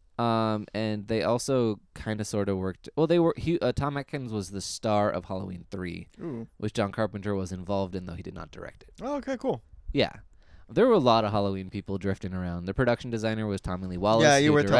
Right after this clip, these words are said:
Speaker 1: directed
Speaker 2: me
Speaker 1: Halloween
Speaker 2: that.
Speaker 1: Three.
Speaker 2: You were telling me that. I was like,
Speaker 1: Mm-hmm.
Speaker 2: "Oh, oh boy."
Speaker 1: And, um, Charles Cyphers, who played the sheriff in Halloween, played the
Speaker 2: Mm-hmm.
Speaker 1: weatherman, and so forth.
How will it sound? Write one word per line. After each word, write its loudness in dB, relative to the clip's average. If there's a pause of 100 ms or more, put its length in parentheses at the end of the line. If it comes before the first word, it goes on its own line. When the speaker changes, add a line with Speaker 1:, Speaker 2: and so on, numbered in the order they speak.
(140)
Speaker 1:
directed 0
Speaker 2:
me 2
Speaker 1:
Halloween 4
Speaker 2:
that. 0
Speaker 1:
Three. 2
Speaker 2:
You -4
were -2
telling -2
me -2
that. -4
I -8
was -10
like, -2
Speaker 1:
Mm-hmm. -4
Speaker 2:
"Oh, -2 (220)
oh -6
boy." -4 (240)
Speaker 1:
And, 4
um, 2 (180)
Charles 4
Cyphers, 0
who -4
played 2
the 0
sheriff -2
in -4
Halloween, -6
played -10
the -8
Speaker 2:
Mm-hmm. -4
Speaker 1:
weatherman, -4
and -12
so -12
forth. -18